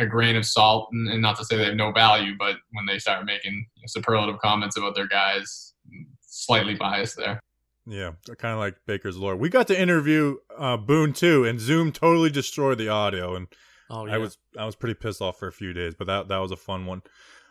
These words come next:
Speaker 2: I'll, I'll finish it off with this. Because there might be a guy named Nick Gates who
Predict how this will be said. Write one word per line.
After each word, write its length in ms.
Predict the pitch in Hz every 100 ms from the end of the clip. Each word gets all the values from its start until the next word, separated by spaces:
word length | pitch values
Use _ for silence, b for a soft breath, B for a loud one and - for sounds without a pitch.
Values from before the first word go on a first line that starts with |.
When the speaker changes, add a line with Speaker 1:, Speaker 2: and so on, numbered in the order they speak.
| b
Speaker 2:
I'll, 240 | 127 175 -
I'll 120 | 151
finish 400 | - 196 214 -
it 100 | 196
off 260 | 185 175 -
with 160 | 160 143
this. 400 | 147 90 - - _ _ _ _ _ _ _ _
Because 520 | 143 175 185 175 147
there 160 | 156 151
might 220 | 151 156
be 120 | 156
a 40 |
guy 200 | 139 139
named 240 | 135 135 131
Nick 180 | 123 -
Gates 280 | 117 120
who 160 | 123 107